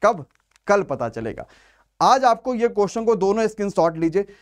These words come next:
जहां भी आपको इसका बेहतरीन मेथड मिलता है उस मेथड को जाइए, देखिए, सर्च करिए, खुद प्रैक्टिस करिए और देखिए आपको आ रहा है कि नहीं आ रहा वो मेथड समझ में।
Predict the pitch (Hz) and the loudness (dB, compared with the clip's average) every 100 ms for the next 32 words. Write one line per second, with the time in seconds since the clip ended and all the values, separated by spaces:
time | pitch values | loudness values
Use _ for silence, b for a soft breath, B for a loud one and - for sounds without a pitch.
0 | b b _ 139 135 190 208 294 269 240 | b b _ -4 2 2 4 2 4 2
1 | 240 240 - 247 180 180 180 196 240 220 | 2 -2 0 0 0 0 0 0 0 0
2 | 202 208 196 180 202 208 208 170 151 185 | 0 -2 -2 0 2 0 -2 -8 -4 -2
3 | 190 151 135 143 175 220 220 B - 113 | 0 0 0 0 2 0 -2 B -14 -2
4 | 156 170 170 208 233 190 - - 226 247 | 0 0 0 0 2 0 -12 -2 0 0
5 | - 180 190 226 - 240 269 220 175 - | -4 -4 -2 -2 -2 0 0 0 -2 -2
6 | 185 - 170 226 170 160 170 220 190 175 | -4 0 0 0 0 -2 -2 2 0 0
7 | 214 - 143 190 202 175 185 185 175 151 | -6 -2 0 2 2 0 -2 -4 -4 -2
8 | 165 151 165 151 135 147 139 123 117 107 | 0 0 0 -2 -4 -4 -4 -4 -6 -8